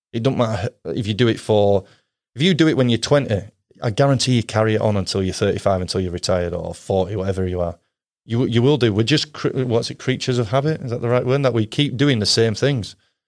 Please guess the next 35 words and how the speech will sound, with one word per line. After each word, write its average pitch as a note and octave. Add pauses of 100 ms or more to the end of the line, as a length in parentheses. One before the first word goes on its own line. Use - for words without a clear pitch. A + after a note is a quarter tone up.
(340)
until A#2 (360)
we G2+
find A2+
something G2+
else D3
new. F2+ (480)
"Oh, B2+
yeah, A#2+
well, F#2+
I A#2
did D#3+
this D#3+
stretching -
and F2
I -
felt -
better, A#2+
so -
I'm B2
gonna D3
keep B2+
doing C3
that." F2+
Or, G2+ (480)
"Do D3+
you D3+
know D3
what? B2+
Before C#3
a C3
game, A#2+
I F#2
do G#2
ten A2+
headers. A2